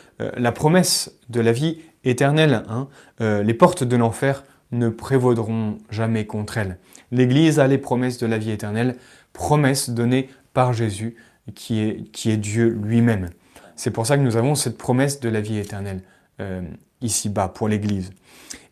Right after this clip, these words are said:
Et, euh, la troisième chose que nous pouvons tirer de ce texte, c'est le pouvoir des clés, c'est-à-dire qu'on entre au ciel,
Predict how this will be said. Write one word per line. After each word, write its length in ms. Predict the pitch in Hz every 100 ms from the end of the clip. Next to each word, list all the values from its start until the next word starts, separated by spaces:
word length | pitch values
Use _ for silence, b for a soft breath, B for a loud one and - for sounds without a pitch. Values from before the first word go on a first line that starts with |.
| -
Et, 320 | 151 175 170
euh, 360 | 113 104 95 58
la 100 | 117
troisième 340 | 120 156 143
chose 300 | 123 165 156
que 80 | -
nous 120 | 117
pouvons 300 | 107 113 123
tirer 420 | 117 123 127 127 B B B B -
de 220 | 110 110
ce 160 | - 117
texte, 300 | 156 156 -
c'est 340 | - 147 156 B B -
le 180 | 110
pouvoir 400 | 110 135 131 123
des 140 | 113 107
clés, 200 | 127 160
c'est-à-dire 500 | 160 120 110 131 143
qu'on 200 | 117 113
entre 300 | 143 - - b b b
au 120 | - 135
ciel, 420 | - 107 104